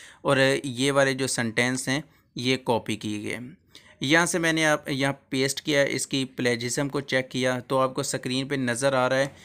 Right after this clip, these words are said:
कि ऊपर वाले जो दो सेंटेंस हैं वो यूनिक हैं और लास्ट वाले दो सेंटेंस वो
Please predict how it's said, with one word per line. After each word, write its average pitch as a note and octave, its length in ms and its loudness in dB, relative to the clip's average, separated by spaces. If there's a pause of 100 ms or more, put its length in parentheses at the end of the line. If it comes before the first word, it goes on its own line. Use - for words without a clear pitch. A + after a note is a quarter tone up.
(200)
कि D3 120 2
ऊपर D3+ 380 0
वाले D#3 260 4
जो C#3+ 160 -2
दो B2+ 240 -2
सेंटेंस C3+ 580 -4
हैं C#3 60 -2
वो C3 140 -2
यूनिक A#2+ 500 -2
हैं C#3 180 0
और C3+ 180 -4
लास्ट A#2+ 380 2
वाले C#3 220 0
दो B2+ 180 -4
सेंटेंस B2 520 -4
वो B2+ 100 0